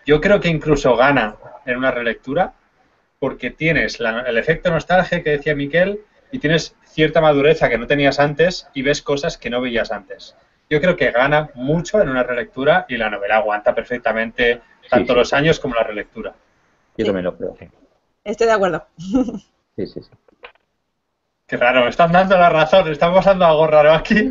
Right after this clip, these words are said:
Speaker 2: Y yo creo que es una de las,
Speaker 1: No estoy en el
Speaker 2: es una de las
Speaker 1: Spoiler Club.
Speaker 2: novelas que, que más acuerdo ha suscitado, ¿no?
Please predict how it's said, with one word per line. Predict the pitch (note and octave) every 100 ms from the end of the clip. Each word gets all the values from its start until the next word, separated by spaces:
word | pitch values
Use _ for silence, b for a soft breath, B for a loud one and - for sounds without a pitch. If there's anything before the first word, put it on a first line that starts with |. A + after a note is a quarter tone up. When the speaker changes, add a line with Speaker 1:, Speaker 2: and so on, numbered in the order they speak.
| A3
Speaker 2:
Y | B3+
yo | D3+
creo | F#3+ G3+
que |
es | F#3+
una | G3+
de | F3+
las, | D#3+
Speaker 1:
No | -
estoy |
en |
el | F#3
Speaker 2:
es | D#3
una | F#3
de | E3
las | E3
Speaker 1:
Spoiler | E3
Club. |
Speaker 2:
novelas | D#3 E3 D#3
que, | E3 C#3
que | - C3+
más | C#3 C3+ C3 B2+ B2+ A#2+ - -
acuerdo | C3 C3+ B2+ B2+
ha |
suscitado, | B2+ B2 A#2+ A#2 C3+ G#2
¿no? | D3+ C#4+